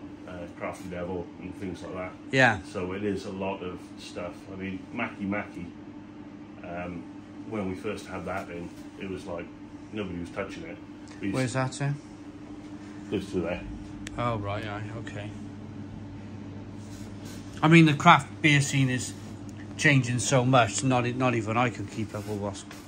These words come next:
Speaker 2: going on, like, you know, it's, uh,
Speaker 1: Yeah.
Speaker 2: it
Speaker 1: Um,
Speaker 2: is
Speaker 1: well,
Speaker 2: pretty
Speaker 1: when we first had those in, people were like, "Oh, it's five hundred mil can."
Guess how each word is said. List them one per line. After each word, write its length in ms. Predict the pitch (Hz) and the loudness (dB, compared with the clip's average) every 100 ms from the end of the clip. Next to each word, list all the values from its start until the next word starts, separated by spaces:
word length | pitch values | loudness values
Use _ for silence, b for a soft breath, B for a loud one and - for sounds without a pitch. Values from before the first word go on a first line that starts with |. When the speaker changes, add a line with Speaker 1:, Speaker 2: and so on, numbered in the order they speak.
| - | -4
Speaker 2:
going 260 | 110 101 | -2 0
on, 160 | 98 98 | -2 -2
like, 200 | 101 98 | -2 -2
you 80 | 113 | -2
know, 140 | 120 | 0
it's, 300 | 113 104 - 110 | 0 -2 -2 0
uh, 240 | 107 104 | 2 0
Speaker 1:
Yeah. 680 | 90 85 - - - - - | -2 -6 -8 -10 -10 -8 0
Speaker 2:
it 20 | 110 | 2
Speaker 1:
Um, 40 | |
Speaker 2:
is 160 | 120 107 | 4 2
Speaker 1:
well, 160 | 135 | 2
Speaker 2:
pretty 300 | 110 117 110 104 - - 127 | 2 2 -2 -4 -10 -12 -4
Speaker 1:
when 160 | 120 | -2
we 80 | 113 | -2
first 320 | 107 113 95 | -2 -2 0
had 200 | 104 98 | -2 0
those 320 | 101 101 87 | 0 0 -2
in, 180 | 90 90 - - | -4 -6 -6 -8
people 300 | 113 98 95 | -6 -4 -2
were 120 | 95 | -2
like, 120 | 92 - - - | -2 -6 -12 -8
"Oh, 120 | 120 101 | -4 -4
it's 100 | - | -4
five 240 | 113 107 | -4 -2
hundred 260 | 95 90 90 | -2 -4 -4
mil 160 | 87 85 | -4 -6
can." 260 | 92 87 | -8 -8